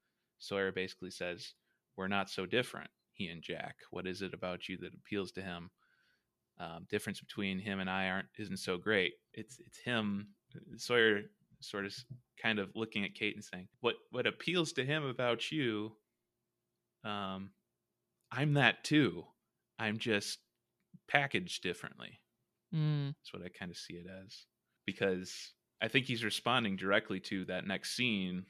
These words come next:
Speaker 1: later in it, w-, going back to the, after Jack leaves, Kate's, you know, going for the laptop battery because of the whole radio thing.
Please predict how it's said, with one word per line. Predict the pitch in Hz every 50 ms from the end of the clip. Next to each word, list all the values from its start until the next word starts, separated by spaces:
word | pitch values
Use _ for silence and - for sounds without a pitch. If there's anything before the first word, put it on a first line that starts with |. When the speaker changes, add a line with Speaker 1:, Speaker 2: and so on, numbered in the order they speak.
| _ -
Speaker 1:
later | 98 98 92 90 95
in | 90 85 -
it, | 107 95 87 - - - - _ _ _ _ _ _ _ _ _ _ -
w-, | 92 - 90 - 101
going | 104 107 101 95 92 92
back | 92 90 90 90 -
to | - 95 85
the, | 78 76 85 98 - _ _ _ _ _ _ _ _ _ _ _ _ _ _ _ _ _ _ _ _ _ _ _
after | - 85 92 - - - 85 78 76 - _ _
Jack | - - 92 76 62 - _ _ - -
leaves, | 98 107 101 92 90 87 85 87 - - - - - - - - _ _ _ _ _ _ _ _
Kate's, | - 110 98 87 - - - -
you | - 95
know, | 95 85 90
going | 87 90 87 87 90 92
for | - - 90
the | 82 85
laptop | 87 92 95 101 98 - - - 87 78 - -
battery | 87 85 85 82 87 78 90 95
because | 90 90 - 87 82 -
of | -
the | -
whole | - - 82 80 78 69 - -
radio | - 90 92 92 87 92 87 90 78 71
thing. | - - 78 73 64 50 -